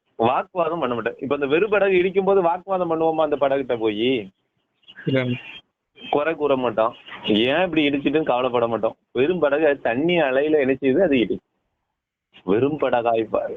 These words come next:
Speaker 1: அப்போ நம்முடைய காரியங்களை வந்து நான் இன்னொரு உருவ-, ஒரு என்ன சொல்ற, ஒரு மனிதனாய்,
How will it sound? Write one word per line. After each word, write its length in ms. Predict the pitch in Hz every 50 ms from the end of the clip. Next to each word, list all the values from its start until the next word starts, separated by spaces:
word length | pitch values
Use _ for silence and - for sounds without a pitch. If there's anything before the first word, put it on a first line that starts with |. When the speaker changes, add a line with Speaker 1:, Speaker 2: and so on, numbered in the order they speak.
| - _ -
Speaker 1:
அப்போ 200 | - - - 120
நம்முடைய 300 | 113 107 107 107 107 104
காரியங்களை 640 | - 208 165 139 156 160 165 160 151 147 147 139 123
வந்து 260 | 117 120 123 127 143 151 147 - _ _ _ _ -
நான் 180 | 110 107 113 123
இன்னொரு 360 | 123 127 139 143 143 139 135 131
உருவ-, 420 | 139 170 214 208 202 185 165 156 143
ஒரு 180 | 139 135 131 131 127 127 127 123 123 123
என்ன 140 | 127 135 170
சொல்ற, 220 | 170 - 151 131
ஒரு 140 | 120 113 110
மனிதனாய், 600 | 113 131 156 196 220 202 214 202 202 196 190 165